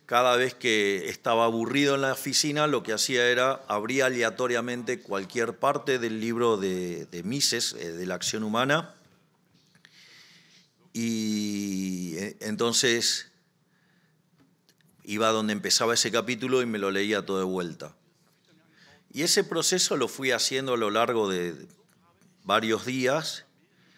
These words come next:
y un día abro y estaba subrayado, vuelvo a abrir y estaba subrayado, vuelvo a abrir y estaba subrayado.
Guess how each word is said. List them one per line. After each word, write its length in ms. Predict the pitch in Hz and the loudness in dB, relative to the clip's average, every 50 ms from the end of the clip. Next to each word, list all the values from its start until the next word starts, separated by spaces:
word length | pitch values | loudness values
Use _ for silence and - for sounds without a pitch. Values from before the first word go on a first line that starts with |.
| _ - - _ _ - _ _ _ _ _ _ _ _ _ _ - | _ -20 -20 _ _ -20 _ _ _ _ _ _ _ _ _ _ -6
y 380 | 123 123 123 120 120 120 123 | -2 0 0 0 0 0 0
un 180 | 131 135 135 127 | 0 -2 -2 -2
día 540 | 135 143 147 147 147 151 156 151 147 - - - _ _ _ _ _ - _ _ _ _ _ | 2 4 6 8 8 6 6 4 0 -4 -10 -20 _ _ _ _ _ -20 _ _ _ _ _
abro 680 | 113 123 135 135 135 147 151 156 160 170 165 170 - - - _ _ _ _ _ _ _ _ _ _ _ _ _ _ _ - | 2 4 4 4 4 4 4 4 4 4 2 -2 -8 -14 -20 _ _ _ _ _ _ _ _ _ _ _ _ _ _ _ -10
y 160 | 107 107 107 | -4 -2 -2
estaba 480 | 101 - - 113 110 110 113 110 107 98 | -2 -2 0 0 2 4 4 2 2 2
subrayado, 880 | - - 110 101 98 101 98 - - 135 117 101 90 85 82 80 - _ _ _ _ _ _ | 0 -2 -2 -2 -2 0 0 0 2 2 2 2 2 0 -4 -8 -12 _ _ _ _ _ _
vuelvo 280 | 92 104 110 110 107 | -6 -4 -2 0 0
a 20 | 101 | -2
abrir 320 | 98 107 120 127 127 120 | 0 0 0 0 0 -2
y 140 | 123 110 101 | -2 -4 -6
estaba 340 | 92 - - 104 104 104 101 | -6 -4 -4 -2 0 0 -2
subrayado, 760 | - - 104 98 95 95 92 - 127 117 104 87 78 73 71 71 80 | -2 -4 -6 -6 -4 -4 -2 0 0 0 0 0 -2 -6 -12 -14 -10
vuelvo 280 | 85 98 104 107 101 98 | -6 -4 -2 -2 -2 -2
a 20 | |
abrir 260 | 92 95 101 107 101 104 | -2 -2 -2 -4 -4 -4
y 60 | 101 | -6
estaba 340 | 90 - - 107 104 101 95 | -6 -6 -4 -4 -2 -2 -4
subrayado. 800 | - - 92 87 92 95 95 - 113 104 90 87 90 87 - | -4 -6 -8 -8 -6 -6 -4 -2 -2 -2 -2 -2 -4 -8 -12